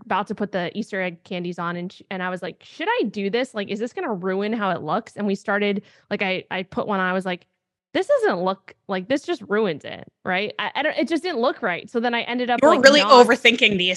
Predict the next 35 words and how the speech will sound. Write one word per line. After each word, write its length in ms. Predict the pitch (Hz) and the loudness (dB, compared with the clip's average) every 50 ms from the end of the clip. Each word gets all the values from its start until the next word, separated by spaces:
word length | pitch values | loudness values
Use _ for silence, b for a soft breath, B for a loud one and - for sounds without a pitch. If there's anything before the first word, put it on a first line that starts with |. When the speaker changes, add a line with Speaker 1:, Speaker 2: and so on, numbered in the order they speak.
| - - - | -4 -2 2
Speaker 1:
Yeah. 280 | 190 180 175 180 170 | 4 4 4 4 2
Speaker 2:
aesthetics 120 | - - - | -2 -4 -6
of 80 | 160 | -4
your 140 | 185 180 170 | -2 -2 -2
fruit 220 | - - 226 226 202 | -2 -2 -2 0 0
Speaker 1:
Yeah. 60 | 175 | 2
Speaker 2:
platter. 300 | 170 170 175 170 - - | 2 2 4 4 2 0
<laughs> 480 | - - - - - - - - - | -2 -6 -10 -12 -16 -16 -20 -12 -6
Speaker 1:
I 100 | - 302 | -2 0
mean, 240 | 320 330 311 302 285 - | 0 0 0 -2 -4 -2
but 180 | 226 285 285 - | 0 0 0 0
honestly, 420 | 247 254 262 277 - 311 285 214 | 0 0 0 -2 -2 -2 -2 -2
it 100 | 214 214 | -2 -4
just, 180 | - 220 - - | -4 -8 -10 -6
it 120 | - 214 - | -6 -6 -4
ruined 320 | 196 202 226 226 190 156 | -2 -2 -2 -2 -2 -4
it. 160 | 147 151 - - - | -6 -10 -12 -16 -12
So 540 | - - 226 214 214 202 202 202 - - _ - | -6 -2 0 0 2 2 0 -2 -4 -4 _ -4
I 100 | 214 214 | -2 0
didn't 220 | 233 269 - 262 | 0 0 0 -2
put 120 | 294 302 | -2 -2
'em 80 | 285 240 | 0 0
on, 300 | 196 190 190 208 226 - - 220 | 0 0 -2 -2 -4 -8 -8 -4
but 420 | - 370 349 294 285 277 - - _ _ _ _ _ - | 0 2 2 2 0 -2 -6 -12 _ _ _ _ _ -10
I 120 | 220 220 | -8 -6
actually 560 | - 226 233 - - 247 233 226 220 220 - | -6 -6 -8 -8 -8 -6 -4 -4 -4 -4 -4
ended 180 | - 208 208 208 | -6 -4 -4 -4
up 60 | - | -4
making, 460 | 208 202 196 - 208 196 190 190 190 - - _ _ _ _ _ - | -4 -6 -6 -6 -6 -6 -4 -6 -6 -8 -10 _ _ _ _ _ -4
we 140 | 220 226 220 | -2 -2 0
made 300 | 214 226 220 226 214 - | 0 0 -2 -2 -4 -6
chocolate 360 | - 262 214 214 - 226 214 | -4 -4 -4 -2 -2 -4 -4
chip 180 | - 285 - - | -4 -8 -10 -8
cookies 520 | - 277 202 - 208 208 220 254 - _ _ _ _ _ | -8 -8 -6 -6 -6 -6 -8 -8 -10 _ _ _ _ _
to 160 | - 214 - | -8 -8 -6